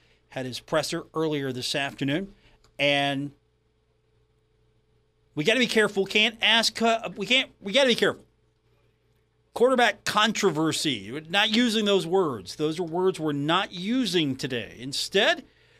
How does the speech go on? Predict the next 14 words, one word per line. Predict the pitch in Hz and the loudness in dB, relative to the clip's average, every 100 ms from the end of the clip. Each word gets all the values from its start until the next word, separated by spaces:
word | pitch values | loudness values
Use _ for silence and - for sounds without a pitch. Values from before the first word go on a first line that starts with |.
| _ - | _ -12
the | 143 | -10
question | - 208 311 - 220 | 0 2 4 4 4
is, | 185 170 160 151 - _ _ _ _ _ _ _ _ | 6 6 4 2 -8 _ _ _ _ _ _ _ _
will | 143 151 | -6 -6
Henry | 139 180 180 165 | -4 -4 0 0
Colombi | 156 156 151 190 147 127 131 - _ _ 165 120 | 0 -2 0 0 2 0 -2 -10 _ _ -14 -2
be | 135 131 - | 0 0 -2
available? | 127 127 165 202 101 82 - _ _ _ _ _ _ _ _ - | -4 -2 0 0 -2 -10 -20 _ _ _ _ _ _ _ _ -16
Let's | 131 | -6
find | - 190 180 | 2 4 6
out | 180 | 6
about | 165 156 | 4 4
his | 147 | 2
availability. | 127 143 127 131 127 98 | -2 -2 -2 -4 -6 -10